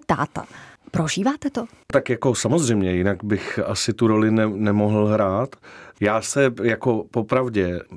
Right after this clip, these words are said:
Speaker 2: protože to téma je opravdu jako velice silný,
Speaker 1: Hmm.
Speaker 2: a já se popravdě snažím si nepředstavovat, eh, jaký by to bylo, kdyby.
Speaker 1: Mhm, mhm.
Speaker 2: A protože <laughs> to je cesta do pekel,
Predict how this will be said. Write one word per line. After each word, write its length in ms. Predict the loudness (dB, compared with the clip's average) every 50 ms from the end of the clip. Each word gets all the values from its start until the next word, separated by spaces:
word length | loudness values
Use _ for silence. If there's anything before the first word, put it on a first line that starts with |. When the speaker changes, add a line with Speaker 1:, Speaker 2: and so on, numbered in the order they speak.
| -8 -4
Speaker 2:
protože 360 | -4 -2 -2 0 0 0 0
to 120 | 0 0
téma 320 | 0 2 2 2 2 2 2
je 60 | 2
opravdu 420 | 0 0 0 0 0 0 2 0
jako 260 | 0 0 0 -2 -2 -2 -2
velice 540 | -2 0 0 2 2 2 0 0 -2 -2 -2
silný, 500 | -2 0 0 0 2 2 2 2 2 0
Speaker 1:
Hmm. 140 | 0 0 -2 -4 -8 -14 -16 -18 -16 _ -6
Speaker 2:
a 440 | -4 -2 0 0 2 2 0 0 -2 -4 -8 _ _ -4
já 200 | -2 0 0 0
se 120 | 0 -2
popravdě 440 | -2 -2 0 0 0 0 0 -2 -2
snažím 380 | -2 0 0 0 0 0 -2 0
si 100 | 0 0
nepředstavovat, 800 | 0 0 0 -2 -4 -2 0 0 0 2 2 4 4 2 2 0 -2 0
eh, 40 | 2 2 4 4 2 2 2 2 2 0 -2 -4 -4
jaký 520 | -2 0 2 4 4 2 2 0 -2 -2
by 100 | -2 -2
to 140 | -2 -2 -2
bylo, 200 | 0 2 2 0
kdyby. 360 | 0 0 0 2 2 4 4
Speaker 1:
Mhm, 160 | 2 2 0 -4 -8 -14 -10 -6
mhm. 240 | -2 -2 0 0 -2 -4 -8 _ -8
Speaker 2:
A 280 | -6 -4 -4 -4 -4
protože 1120 | -6 -6 -6 -6 -6 -8 -10 _ -2 0 0 0 2 2 2 2 4 4 4 4 2 2 0 -2 -4 -6 -4 -2 0 2 2 0 0
<laughs> 880 | 0 -2 -2 -2 -2 -2 -4 -4 -6 -14 -14 -14 -12 -12 -14 _ _
to 140 | 0 0 2
je 120 | 2 0
cesta 300 | 0 0 -2 0 0 0 0
do 60 | 0
pekel, 800 | 0 0 -2 -2 0 -2 -2 0 2 0 0 2 0 0 0 0